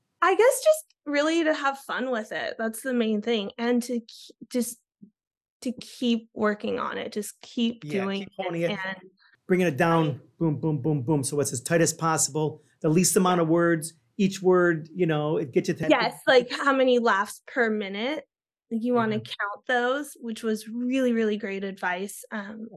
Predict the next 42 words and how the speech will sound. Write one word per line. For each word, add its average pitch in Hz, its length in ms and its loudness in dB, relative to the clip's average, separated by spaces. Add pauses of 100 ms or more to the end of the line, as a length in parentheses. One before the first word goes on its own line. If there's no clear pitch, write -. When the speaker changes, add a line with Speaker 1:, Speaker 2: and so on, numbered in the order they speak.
Speaker 1:
I 220 100 0
was 202 140 -6
told 202 320 -6 (520)
by, 208 260 2
uh, - 160 -4 (140)
this - 180 -10 (140)
awesome 202 280 -4
comedian, 196 540 -6
he 202 140 -4
was 190 140 -8
like, 180 260 -4
"Okay, 208 300 -2 (300)
watch 220 300 0
this 285 180 -2
clip 220 420 -2
and 220 220 0
count 220 360 -2
how 220 180 0
many 220 280 2
times 202 460 -8
they're 202 200 -4
laughing 196 600 -6
per 208 240 -2
minute." 185 440 -8 (460)
And 220 180 2
it 220 60 0
was, 214 200 0
like, 196 200 -6 (320)
between 247 320 -2
six - 440 -4
and 233 140 0
ten 226 260 -4
times 202 440 -6
every 208 280 -4
minute. 208 400 -6 (560)
Speaker 2:
Wow. 220 480 0
I 185 60 8
mean, 147 120 2
that's 214 220 -2
crazy. 262 720 4 (100)
Speaker 1:
And 262 100 4
then 262 220 4